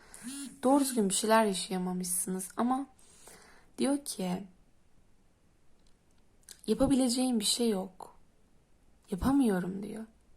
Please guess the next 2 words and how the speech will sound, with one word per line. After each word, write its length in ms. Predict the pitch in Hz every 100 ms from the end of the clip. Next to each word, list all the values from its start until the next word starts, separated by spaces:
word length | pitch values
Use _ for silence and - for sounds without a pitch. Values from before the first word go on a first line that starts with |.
| _ _ _ _ - - - - _ _ _ _ - _ _
Sizin 340 | - 214 262
için 540 | 269 247 - 254 247